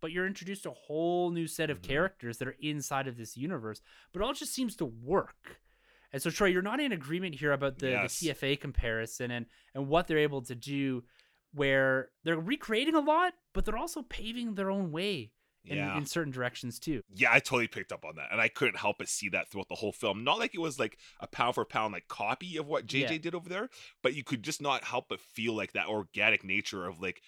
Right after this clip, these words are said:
Speaker 2: this is actually, like, a continuation from an established franchise, you
Speaker 1: Yeah.
Speaker 2: know? And even more so in this film, better than The Force Awakens, because I felt like they didn't have any weird, like, mandate of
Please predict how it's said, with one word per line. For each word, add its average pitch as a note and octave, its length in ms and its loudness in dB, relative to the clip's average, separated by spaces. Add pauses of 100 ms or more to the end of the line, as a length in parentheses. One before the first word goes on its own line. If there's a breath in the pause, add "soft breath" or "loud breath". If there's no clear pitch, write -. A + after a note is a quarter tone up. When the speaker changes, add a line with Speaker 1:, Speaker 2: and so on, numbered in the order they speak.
(640 soft breath)
Speaker 2:
this D3 240 2
is C3 180 -6
actually, G#2+ 340 2
like, G2 120 -6
a F2+ 40 -6
continuation F#2 1000 -6
from F#2 180 -10
an F2+ 60 -10
established F2 520 -4
franchise, D2+ 720 -12 (180)
you A2+ 120 -8
Speaker 1:
Yeah. G2+ 80 -6
Speaker 2:
know? G#2 160 0 (420 loud breath)
And A#2 200 0
even D#3+ 260 0
more B2 200 2
so G#2+ 200 -2
in G2 60 -6
this G2 160 -6
film, F#2+ 240 -4
better C#3 280 2
than A2+ 120 0
The F#2 60 -6
Force G2 260 -8
Awakens, F#2 360 -8
because G2+ 180 -10
I G#2 80 -2
felt D3 200 -2
like E3 120 -8
they F#3+ 80 -4
didn't - 180 -2
have A2+ 300 2
any A#2 200 -4
weird, G#2 340 -8
like, F#2 220 -6 (300 soft breath)
mandate G#2 480 4
of F#2 140 -4